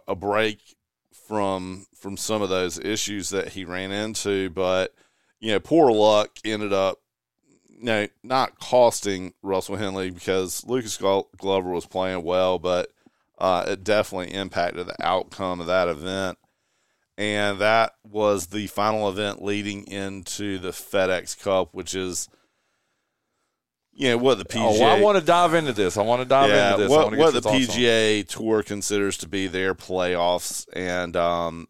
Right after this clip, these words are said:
Speaker 1: you know, the, the big, you know, the big thing coming into the weekend was, um, you know, several guys on, on the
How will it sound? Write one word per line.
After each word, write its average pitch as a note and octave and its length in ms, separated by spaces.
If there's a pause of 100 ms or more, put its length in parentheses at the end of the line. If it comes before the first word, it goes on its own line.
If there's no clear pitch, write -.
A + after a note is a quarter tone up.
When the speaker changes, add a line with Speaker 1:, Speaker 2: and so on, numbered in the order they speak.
Speaker 1:
you G2 160
know, F2 160 (340)
the, F#2 360 (160)
the F#2 100
big, F#2 680 (1120)
you A2+ 100
know, A2+ 60
the A#2+ 60
big D#3+ 180
thing B2 180
coming G#2+ 240
into G#2 680
the F2+ 80
weekend F#2+ 600
was, F#2 720
um, F2 600 (1300)
you G2+ 140
know, G2 80
several A2 420
guys F#2+ 480
on, F#2+ 580
on F#2 320
the F2 360